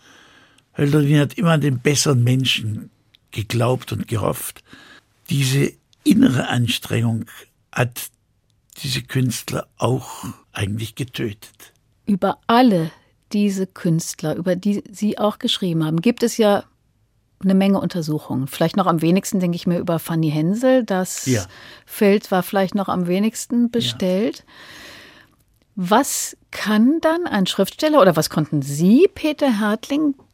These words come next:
Speaker 2: denn dann diesen biografischen und musikhistorischen und zeitgeschichtlichen Untersuchungen hinzufügen? Da war ja immer etwas Eigenes dabei.
Speaker 1: Ich kann das eigentlich nur mit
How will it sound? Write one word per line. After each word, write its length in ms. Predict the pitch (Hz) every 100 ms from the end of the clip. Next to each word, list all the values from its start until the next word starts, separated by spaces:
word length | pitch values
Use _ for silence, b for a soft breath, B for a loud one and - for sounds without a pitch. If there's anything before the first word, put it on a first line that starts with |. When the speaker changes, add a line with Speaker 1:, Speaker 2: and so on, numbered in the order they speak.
| _ _
Speaker 2:
denn 340 | 233 247 262 254
dann 400 | 185 180 226 349 370 b b b b _ _ -
diesen 380 | 240 233 240 220
biografischen 1120 | 233 214 - 190 190 185 - 185 - 190 190
und 220 | 220 -
musikhistorischen 1400 | 233 214 185 170 - 180 - 180 170 175 180 - 185 185 - -
und 380 | 214 214 214 - -
zeitgeschichtlichen 1600 | 220 202 202 - - 196 - 214 - - 190 185 - 185 190 -
Untersuchungen 920 | - 226 247 202 208 - - 254 320 330 _
hinzufügen? 1040 | - 247 254 - 494 - 180 151 143 139 - _
Da 160 | - 170
war 100 | 190
ja 120 | 185 -
immer 320 | 254 302 285 -
etwas 420 | 247 - 294 - 285
Eigenes 420 | 196 165 151 -
dabei. 440 | 156 147 143 143 b b b _ -
Speaker 1:
Ich 300 | 117 - -
kann 220 | 143 143
das 200 | 139 -
eigentlich 360 | - 143 123 -
nur 160 | 165
mit 440 | 160 127 - -